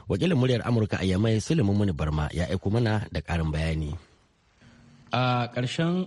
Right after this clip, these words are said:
Speaker 2: wata tattaunawar da ta haɗa ministan harkokin wajen Nijar Bakariya Usangare da takwarorinsa na Mali Abdoulaye Diop da ta Burkina Faso Olivia Ruwamba a albarkacin ziyarar wuni ɗaya da suka gudanar a birnin Yamai.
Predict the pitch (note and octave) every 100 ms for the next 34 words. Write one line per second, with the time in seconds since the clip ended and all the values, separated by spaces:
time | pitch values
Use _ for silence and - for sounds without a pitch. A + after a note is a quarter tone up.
0 | F#3 E3 F3 E3+ E3+ G3+ G3 D3+ C#3+ C3+
1 | G#2+ G2+ B2+ - C3 G#2 G2+ A2+ C3 C#3
2 | A2+ G2 A#2+ - B2+ C#3 C3+ C3+ G2 A#2+
3 | B2+ G#2 C3 A#2+ A#2 G#2+ C#3+ A#2+ G#2+ A#2+
4 | C3+ G#2 G2 F#2+ F2+ F2+ F#2 - F#2 F2
5 | F2 A2+ - A#2 A#2 B2 C3 A2 - G#2+
6 | A#2+ A#2 G2+ G#2+ B2 A2+ F#2+ G2 G#2 B2+
7 | F#2 F#2+ F2+ - - F#2 F#2 A2+ G#2 G2
8 | A#2 G#2+ - A#2 - A2+ G#2+ F#2+ F#2 F#2
9 | F2+ B2 A2+ A2 - G#2 F#2+ F#2 F#2 F2+
10 | E2+ - F#2 F#2 F#2 A2 G#2 - A2 G2
11 | G#2+ A2 G2 A#2 A#2+ A2+ B2 B2 A2 B2+
12 | A2 A#2 B2+ C3+ - G2+ C3 D3 A2 F#2+
13 | F2+